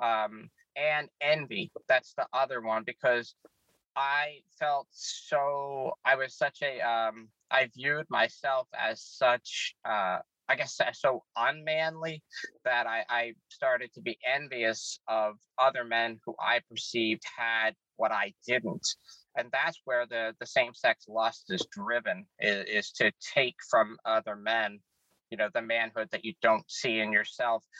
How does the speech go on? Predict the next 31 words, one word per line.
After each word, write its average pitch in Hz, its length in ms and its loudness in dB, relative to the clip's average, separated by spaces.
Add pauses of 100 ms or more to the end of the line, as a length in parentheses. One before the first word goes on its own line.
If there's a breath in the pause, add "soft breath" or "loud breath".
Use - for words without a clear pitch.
(180 loud breath)
And 170 120 0
I, 180 100 -2
and 151 100 -2
I, 160 180 0
I 156 60 -4
don't 165 100 0
know 170 60 -6
if 165 100 -6
I 147 80 2
mentioned 147 380 -6
this - 240 -4
to 131 80 -6
you, 147 260 4 (360 soft breath)
this 202 220 2
is - 160 -2
not 180 420 0
a 135 180 -4
new 156 360 -2
concept. 156 640 0 (140)
I 131 240 2
read, 147 300 -2 (180)
uh, 107 460 2
Saint - 260 0 (100)
Peter 170 300 -2
Damian's 131 720 0
book 131 160 6 (160)
called 117 220 6
The 107 120 -16
Book 131 180 2
of - 180 4
Gomorrah, 120 640 -2